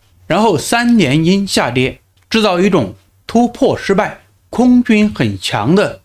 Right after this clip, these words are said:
假象。第四根则以放量大阳线形式收复三连阴，并站上第一根大阳线三分之二以上位置，或者直接收复第一根大阳线实顶，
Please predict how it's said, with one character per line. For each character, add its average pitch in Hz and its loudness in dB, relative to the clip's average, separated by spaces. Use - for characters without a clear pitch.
假 98 -6
象。 - -4
第 233 2
四 220 0
根 196 2
则 202 0
以 185 2
放 196 -2
量 165 0
大 151 -2
阳 123 0
线 143 -2
形 127 -2
式 - -2
收 247 0
复 214 0
三 165 -2
连 135 2
阴， 147 2
并 165 2
站 277 -2
上 156 -4
第 190 0
一 196 0
根 202 0
大 180 0
阳 131 0
线 143 -2
三 202 -2
分 196 0
之 208 -2
二 233 -4
以 110 -8
上 139 -2
位 143 2
置， 127 -4
或 233 0
者 131 -2
直 202 2
接 233 0
收 226 2
复 214 0
第 185 2
一 190 0
根 190 0
大 180 -2
阳 127 -2
线 139 -2
实 - -4
顶， 156 -4